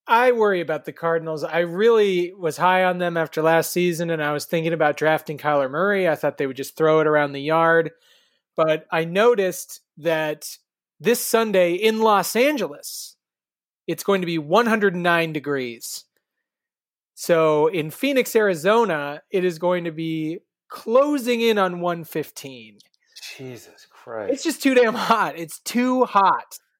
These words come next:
Speaker 1: to even live, that people are gonna get baked off the earth out there. And I don't know if that's going to affect the team, but it feels like if it does, it's gonna be negative.
Speaker 2: Speaking of baked,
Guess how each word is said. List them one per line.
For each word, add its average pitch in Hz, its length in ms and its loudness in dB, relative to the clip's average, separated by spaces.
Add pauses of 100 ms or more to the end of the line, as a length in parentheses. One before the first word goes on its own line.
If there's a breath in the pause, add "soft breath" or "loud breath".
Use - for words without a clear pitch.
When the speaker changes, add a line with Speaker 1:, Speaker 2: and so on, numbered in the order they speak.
(100)
Speaker 1:
to 220 80 -6
even 226 340 -2
live, 226 240 0
that 202 120 0
people 262 240 0
are 254 80 4
gonna 220 160 -2
get 165 280 -2
baked 214 360 0
off 196 240 2
the 156 180 -2
earth 196 500 0
out 147 240 -4
there. 123 320 -4 (480)
And 147 500 -8 (220)
I 185 120 4
don't 233 140 2
know 226 180 2
if 202 120 -4
that's 190 220 2
going 190 180 0
to 165 40 4
affect 170 320 0
the 165 60 -6
team, 156 320 -6
but 139 120 0
it 160 260 -2
feels 202 260 0
like 175 140 2
if 160 100 -6
it 165 120 -6
does, 160 260 2
it's 135 120 -10
gonna 151 140 -2
be 139 120 -10
negative. 131 460 -8 (680)
Speaker 2:
Speaking 131 440 -6
of 117 80 -4
baked, 131 440 2